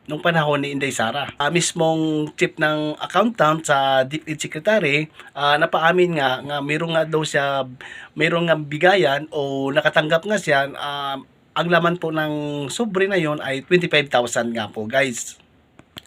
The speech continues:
At dito niya pa nga sinabi, nine times siya nakatanggap ng sobre. So, ibig sabihin, once nga nakatanggap ka o binigyan ka ng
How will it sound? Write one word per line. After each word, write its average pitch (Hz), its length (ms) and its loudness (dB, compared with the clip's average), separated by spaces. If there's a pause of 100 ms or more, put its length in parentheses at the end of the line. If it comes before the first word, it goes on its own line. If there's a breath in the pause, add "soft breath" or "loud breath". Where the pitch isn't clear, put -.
(640 soft breath)
At 151 120 -2
dito 160 200 -2
niya 165 160 4
pa 160 120 4
nga 160 140 6
sinabi, 180 400 0
nine 220 400 0
times 180 380 2
siya 165 200 4
nakatanggap 139 640 0
ng 131 420 -2
sobre. 147 720 -2
So, 151 480 0
ibig 151 260 -6
sabihin, 175 600 -2 (280 loud breath)
once 151 280 2
nga 151 120 -2
nakatanggap 143 640 -2
ka 139 140 0 (100)
o 196 100 0
binigyan 190 460 0
ka 170 80 -2
ng 156 520 -4